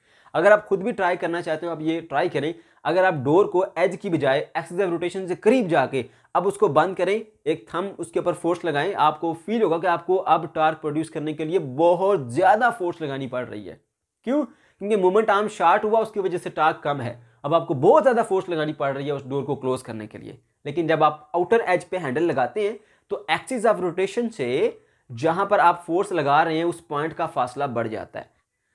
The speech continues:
ज़्यादा होगा फासला axis of rotation से जहाँ आप फोर्स अप्लाई कर रहे हैं उस पॉइंट के दरमियान, तो इस सूरत में मोमेंट आर्म बढ़ेगा और मोमेंट आर्म बढ़ने से टॉर्क ज़्यादा होता है।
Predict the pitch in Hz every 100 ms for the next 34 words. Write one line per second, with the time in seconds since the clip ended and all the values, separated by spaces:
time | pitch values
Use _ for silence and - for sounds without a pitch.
0 | _ - 117 170 175 226 220 202 208 202
1 | 180 175 196 180 190 190 170 165 175 170
2 | 196 185 185 180 _ _ 127 160 165 165
3 | 160 165 170 165 160 160 160 160 160 -
4 | 151 156 156 147 143 143 147 - _ -
5 | 170 180 - 170 156 160 139 139 156 156
6 | 151 147 139 156 156 151 143 135 139 147
7 | 143 143 127 131 143 143 147 139 131 139
8 | 151 123 120 117 127 117 113 117 117